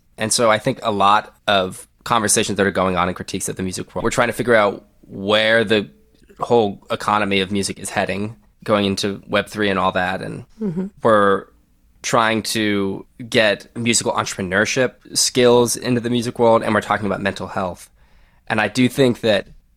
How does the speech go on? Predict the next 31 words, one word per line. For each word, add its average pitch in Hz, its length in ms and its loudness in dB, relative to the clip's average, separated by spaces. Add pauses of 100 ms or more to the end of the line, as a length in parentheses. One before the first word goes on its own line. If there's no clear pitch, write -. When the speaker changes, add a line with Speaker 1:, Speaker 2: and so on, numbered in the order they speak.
Speaker 1:
when 113 200 0
I 107 120 2
see 123 260 0
these 113 220 0
people 101 640 -2
who 104 160 0
are 90 120 0
really 101 420 0
happy, 98 340 -2
most 101 360 0
of 95 120 -6
them 95 420 -4 (160)
figured 120 440 0
out 104 480 0
the 107 140 0
thing 120 420 2
or 104 180 2
things, 104 580 0
and 104 100 -4
it's - 140 -4
usually 120 280 -2
more 104 180 2
than 98 120 -2
one 107 160 0
thing, 98 320 -2
that 113 180 -2
they 104 100 0
really 107 400 2
love 95 220 0
about 98 240 0
music, 120 340 -4